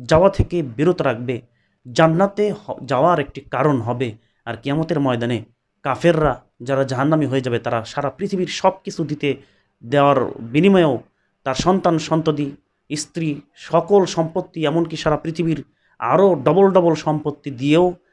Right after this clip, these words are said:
তারা চাইবে যাতে করে তারা জাহান্নামে না যায়, জাহান্নাম থেকে মুক্তি পায়, কিন্তু সেগুলো গ্রহণ করা হবে না। বরং কিয়ামতের ময়দানে আল্লাহর ভয়ে এক ফোঁটা চোখের পানিটাই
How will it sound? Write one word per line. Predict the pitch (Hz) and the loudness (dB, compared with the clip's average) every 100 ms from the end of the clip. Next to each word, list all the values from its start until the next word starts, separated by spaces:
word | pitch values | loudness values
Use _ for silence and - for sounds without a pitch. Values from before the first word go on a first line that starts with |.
| _ _ | _ _
তারা | 143 143 | -2 0
চাইবে | 143 127 135 117 | 2 2 2 0
যাতে | 110 117 131 | 0 -4 -4
করে | 135 107 | -4 -4
তারা | 113 110 | -4 -4
জাহান্নামে | 113 113 117 113 | -4 -2 -2 -2
না | 104 104 | 0 0
যায়, | 101 127 98 - _ _ _ | 4 4 4 -6 _ _ _
জাহান্নাম | 123 139 160 156 | -4 0 2 2
থেকে | 143 135 | 0 -2
মুক্তি | 143 - 131 | -2 -4 -4
পায়, | 110 | -4
কিন্তু | 123 120 117 | -4 -8 -4
সেগুলো | - 156 160 | 0 2 2
গ্রহণ | 123 139 175 165 | 2 2 2 0
করা | 120 104 | -2 -4
হবে | 98 101 | -4 -6
না। | 90 - _ _ _ 139 | -8 -12 _ _ _ -2
বরং | 143 | 0
কিয়ামতের | 139 180 202 202 196 | 6 6 6 4 4
ময়দানে | 202 214 247 - _ - | 4 4 2 -6 _ -4
আল্লাহর | 160 185 185 | 0 4 4
ভয়ে | 139 151 135 | 2 0 0
এক | - 139 - | 0 -4 -6
ফোঁটা | - 151 139 | -10 -6 -6
চোখের | - 143 135 | -6 -8 -8
পানিটাই | 117 120 135 170 | -6 -4 0 0